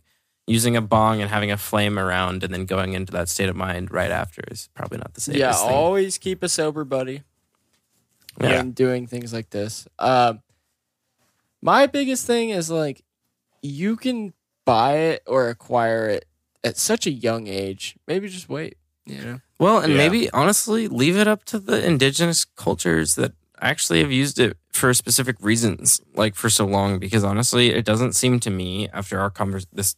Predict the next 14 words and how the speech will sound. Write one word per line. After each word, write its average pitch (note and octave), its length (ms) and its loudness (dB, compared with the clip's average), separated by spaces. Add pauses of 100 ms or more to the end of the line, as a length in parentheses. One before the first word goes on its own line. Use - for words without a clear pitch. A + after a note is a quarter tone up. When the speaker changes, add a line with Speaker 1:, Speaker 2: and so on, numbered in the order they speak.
Speaker 1:
two-hour G2+ 440 0
conversation, G2+ 720 -6 (400)
that G#2 420 2 (320)
this A2+ 340 0 (200)
compound, G#2+ 760 2
salvinorin G#2+ 560 2
A G#2 300 4
or - 100 -12
salvia G2 760 0
at F#2 120 -4
all, F#2+ 360 2 (280)
actually D#3+ 300 2
has D3+ 300 2
any B2+ 460 4